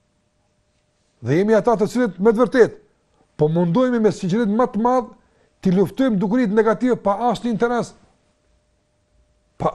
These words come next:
asnjë, pa asnjë dobi personale, përveç se për mirën e këtij vendi. Dhe njerëzit po e shohin, përkundër propagandës, përkundër, përkundër luftës që po bëhet, njerëzit po e shohin se ajo që po thuhet në T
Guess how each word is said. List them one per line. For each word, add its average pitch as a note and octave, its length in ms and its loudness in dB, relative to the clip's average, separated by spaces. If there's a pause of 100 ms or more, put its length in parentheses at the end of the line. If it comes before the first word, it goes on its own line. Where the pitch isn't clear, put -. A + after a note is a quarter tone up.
asnjë, A3 380 -2 (260)
pa G3+ 200 2
asnjë A#3 280 -2 (320)
dobi F#3+ 360 2 (360)
personale, A#3+ 600 0 (800)
përveç A3 340 0
se A3 100 -4
për G3+ 140 -2
mirën G3+ 160 -2
e C3+ 60 -8
këtij D#3 120 -4
vendi. B2 240 -6 (440)
Dhe C#3 160 -2
njerëzit A#3 280 2
po G3 120 2
e F3+ 120 2
shohin, C4 360 0 (1900)
përkundër B3 460 -2
propagandës, F3 640 -2
përkundër, G#3 540 0 (200)
përkundër G3+ 440 0
luftës G#3+ 320 -2
që F3 80 -4
po F3+ 120 -2
bëhet, F3+ 280 -2 (360)
njerëzit G3 360 -2
po G#3 80 4
e F#3 80 -4
shohin F3 240 -2
se D3 160 -4 (1040)
ajo F3 240 0
që F#3+ 80 -4
po F3+ 160 -2
thuhet F3+ 320 -4
në D#3 160 -2
T E3+ 80 -2